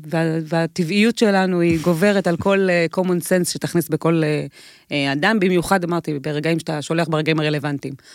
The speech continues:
אז, אה, הנדסה חברתית, אה, תהיה ותתגבר ו-, ותעבוד עלינו תמיד. המודעות היא חשובה מאוד, אה, כי בסוף הגורם האנושי נמצא כל הזמן מול המערכות ויודע גם להגיד לנו בדיוק מה קורה,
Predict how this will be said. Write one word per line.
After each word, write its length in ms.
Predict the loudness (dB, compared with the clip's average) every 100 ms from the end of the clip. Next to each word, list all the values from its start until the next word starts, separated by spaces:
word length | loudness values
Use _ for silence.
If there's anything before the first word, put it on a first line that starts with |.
| -20 -20 _
אז, 320 | -10 -8 -4 -2
אה, 400 | 0 0 -2 -2
הנדסה 240 | 0 0
חברתית, 480 | 0 0 0 -2 -2
אה, 60 | -2 -2 -2 -2 -4 -4 -6 -4
תהיה 360 | 2 4 4 2
ותתגבר 840 | -2 -4 -4 -2 0 2 2 0
ו-, 340 | -4 -4 -4 -8 -12 _ _ _ -8
ותעבוד 420 | -2 0 2 2
עלינו 220 | 2 0
תמיד. 380 | 0 -2 -2 -4 -8 _ _ _ _ _ _ _ -16 -16 -18 -20 _ _ -2
המודעות 840 | 0 2 2 4 4 2 0 -4 -12 -4
היא 160 | -4
חשובה 400 | -4 -4 0 2
מאוד, 320 | 4 2 0 -2 -8 _ _ _ _ -10
אה, 60 | -8 -4 -4 -4 -4 -4 -4 -6 -6 -6 -6 -8 -8
כי 120 | -4
בסוף 280 | -4 -2 -2
הגורם 320 | 0 2 2
האנושי 600 | 2 2 0 -2 0 0
נמצא 360 | 2 0 0 -4
כל 140 | 0 -2
הזמן 260 | 0 0
מול 140 | 0 0
המערכות 460 | -2 -4 -6 -8 -6
ויודע 220 | -4 -4
גם 160 | -2
להגיד 300 | -4 -4 -6
לנו 180 | -4 -6
בדיוק 320 | -6 -8 -8
מה 80 | -8
קורה, 320 | -8 -10 -8